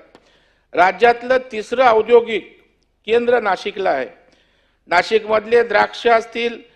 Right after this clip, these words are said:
युरोप, मध्य पूर्व आशियामध्ये त्या ठिकाणी निर्यात होतात. नाशिक हे भारताचं त्या ठिकाणी वाईन कॅपिटल आहे. नाशिकमध्ये कापड उद्योग आहे.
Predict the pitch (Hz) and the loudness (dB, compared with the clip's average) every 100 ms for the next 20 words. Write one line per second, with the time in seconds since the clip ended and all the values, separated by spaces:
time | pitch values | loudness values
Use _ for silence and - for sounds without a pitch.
0 | _ _ 165 196 226 240 233 208 196 226 | _ _ -6 2 4 4 2 -4 0 0
1 | 240 226 226 226 202 - 233 226 226 233 | 2 2 4 4 2 4 4 4 2 2
2 | 233 226 220 220 233 226 208 202 247 247 | 4 2 0 -2 -2 -2 -2 2 4 4
3 | 190 165 147 151 - _ _ _ _ _ | 0 0 0 -2 -8 _ _ _ _ _
4 | _ - 180 190 240 233 247 214 180 202 | _ -2 -2 0 -6 -2 -2 0 0 0
5 | 233 226 240 240 233 220 226 233 233 233 | 0 0 0 -2 -2 -2 -2 -2 -2 -4
6 | 208 196 _ _ _ - 175 254 262 262 | -6 -10 _ _ _ -2 2 2 0 0
7 | 208 196 196 180 151 131 143 _ _ _ | -2 -2 -2 0 -2 -4 -10 _ _ _
8 | _ _ 143 180 - 233 226 226 233 240 | _ _ -2 -2 -2 -6 -6 -2 0 -2
9 | 208 196 254 262 226 196 214 185 175 143 | 0 0 2 2 2 2 2 4 2 -2
10 | 139 - | -4 -12